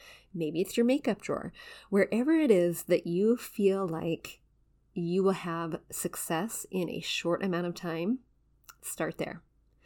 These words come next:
Just recently, I did my junk drawer. In fact,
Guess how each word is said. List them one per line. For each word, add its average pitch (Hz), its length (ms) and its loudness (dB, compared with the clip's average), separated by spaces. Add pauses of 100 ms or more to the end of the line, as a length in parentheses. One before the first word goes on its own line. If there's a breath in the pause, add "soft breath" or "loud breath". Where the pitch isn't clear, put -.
(420 loud breath)
Just - 300 0
recently, 185 600 2
I 175 200 -2
did 170 200 0
my 170 140 0
junk 175 340 -2
drawer. - 360 -8 (260)
In 185 100 0
fact, 202 320 -4